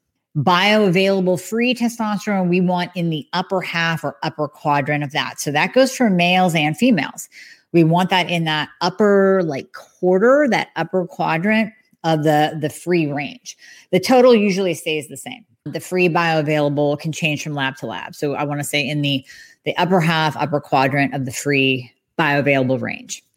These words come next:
Now, what happens when you come in at a four hundred to four fifty? You're going to be told that you're normal. What happens if you come in at a two eighty, a two ninety? You're going to be told that you're normal, but you're far from.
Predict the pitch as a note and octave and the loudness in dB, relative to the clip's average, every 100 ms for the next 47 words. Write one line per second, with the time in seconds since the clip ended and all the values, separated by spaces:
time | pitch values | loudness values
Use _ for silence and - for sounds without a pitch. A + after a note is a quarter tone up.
0 | - - - - F3 F#3 B3 A3 A3 G3+ | -20 -20 -18 -2 2 4 4 4 2 2
1 | G#3+ D#3+ F3+ E3+ E3 E3+ - E3 D3+ - | 0 0 0 0 0 0 -4 -4 -6 -6
2 | G3+ G#3 D3+ D3 C#3 D#3 C#3+ C#3 C#3 - | -2 0 0 -2 -2 0 0 -2 -6 -4
3 | D#3 D3 D#3 D3 C#3+ D#3+ D3 D#3 C3+ - | -4 -2 -2 -4 -4 -2 -2 0 -4 -4
4 | B2 - _ _ _ _ - E3+ D#3+ D#3 | -10 -10 _ _ _ _ 0 2 4 2
5 | D#3+ F#3 D3+ C#3+ D3+ F3+ A3+ A#3 C#3 F3+ | 2 0 0 -4 -2 2 4 4 2 0
6 | C4+ C4+ B3 A3 A#3+ A3+ A3 A3+ G#3+ A3+ | 2 4 4 4 2 4 6 6 4 0
7 | - E3+ A#3 E4 C4 D3 C#3+ F#3 F#3 A3 | 2 4 6 6 4 0 -2 0 2 4
8 | A#3+ D#3 C3+ C#3+ D#3+ D#3+ D#3+ E3 - C#3+ | 4 2 0 -2 0 0 0 -2 0 -2
9 | C#3 - D#3 F3 D3+ C3 D3 D3 - C3+ | -2 -4 -2 0 0 -4 -8 -8 -6 -4
10 | A2+ - F#3 C3+ - | -6 -2 0 0 -6